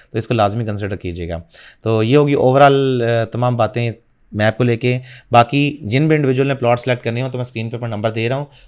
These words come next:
तो आप मुझे, अ, WhatsApp पे या, अ, मोबाइल पे कॉल कर लें, तो मैं उसी वक्त मैप पे देख के जो प्लॉट आप सिलेक्ट कर रहे होंगे उस प्लॉट की एलिवेशन दे के बता दूंगा आपको, क्योंकि मैंने काफ़ी ज़्यादा प्रिसाइजली इस एलिवेशन को रखा है, जिसकी निशानी ये है कि even तो छोटी से छोटी जो nitty-gritties है ना,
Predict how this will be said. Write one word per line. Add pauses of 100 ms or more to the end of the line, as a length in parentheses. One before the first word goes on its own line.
तो
आप
मुझे,
अ,
WhatsApp
पे
या,
अ,
मोबाइल
पे
कॉल
कर
लें,
तो
मैं
उसी
वक्त
मैप
पे
देख
के (300)
जो
प्लॉट
आप
सिलेक्ट
कर
रहे
होंगे (280)
उस
प्लॉट
की
एलिवेशन
दे
के
बता
दूंगा
आपको,
क्योंकि
मैंने
काफ़ी
ज़्यादा (400)
प्रिसाइजली
इस
एलिवेशन
को
रखा
है, (300)
जिसकी
निशानी
ये
है
कि
even
तो
छोटी
से
छोटी
जो
nitty-gritties
है
ना,